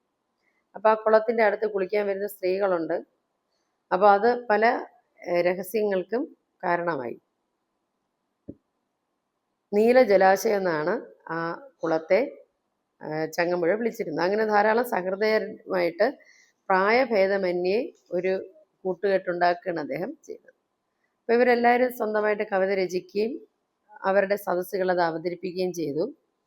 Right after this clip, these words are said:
അപ്പൊ ആ സദസ്സിലെ ഇളം തലമുറക്കാരായിരുന്നു ഇടപ്പള്ളിയും ചങ്ങമ്പുഴയും. എന്നാൽ ഇ-, ഇടപ്പള്ളി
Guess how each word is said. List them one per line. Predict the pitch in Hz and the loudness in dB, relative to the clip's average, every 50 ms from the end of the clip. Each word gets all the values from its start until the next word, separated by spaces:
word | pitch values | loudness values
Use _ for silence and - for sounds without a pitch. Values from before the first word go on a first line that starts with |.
| _ _ _ _ _ _ _ _ _ _ _ _ _ _ _ _ _ _ _ _ _ _ _ _ _ _ _ _ _ _ _ _ _ _ | _ _ _ _ _ _ _ _ _ _ _ _ _ _ _ _ _ _ _ _ _ _ _ _ _ _ _ _ _ _ _ _ _ _
അപ്പൊ | - 202 220 | -2 2 4
ആ | 214 214 226 262 | 4 6 4 4
സദസ്സിലെ | 254 - 233 214 220 220 220 - 233 226 220 208 | 2 2 2 2 2 2 0 0 2 4 4 4
ഇളം | 196 196 214 240 226 | 4 4 4 4 4
തലമുറക്കാരായിരുന്നു | 214 196 185 185 185 185 180 180 - 190 190 180 175 160 160 165 190 240 302 349 - - | 4 4 4 2 2 2 0 0 0 2 2 2 2 2 0 0 -2 -2 -2 -4 -6 -4
ഇടപ്പള്ളിയും | 170 170 175 170 - 180 175 170 170 180 226 302 330 - - _ _ _ _ _ _ _ _ - | -2 -2 -2 0 0 0 0 0 0 0 -2 -4 -6 -10 -18 _ _ _ _ _ _ _ _ -8
ചങ്ങമ്പുഴയും. | - 202 190 185 170 160 - - - - - - _ _ _ _ _ _ _ _ _ _ _ _ _ _ _ _ _ _ _ _ _ _ _ _ _ _ _ _ _ _ _ _ _ _ _ _ _ _ _ _ _ _ _ _ _ _ _ _ _ _ _ _ _ _ - | -4 -2 0 0 0 0 -2 -4 -6 -8 -12 -20 _ _ _ _ _ _ _ _ _ _ _ _ _ _ _ _ _ _ _ _ _ _ _ _ _ _ _ _ _ _ _ _ _ _ _ _ _ _ _ _ _ _ _ _ _ _ _ _ _ _ _ _ _ _ -4
എന്നാൽ | 190 214 233 247 247 | 0 2 2 4 4
ഇ-, | 220 - - 185 185 190 190 | 2 0 0 2 4 4 4
ഇടപ്പള്ളി | 190 196 208 196 - 240 240 233 196 196 | 4 4 2 0 0 -2 -2 0 -2 -2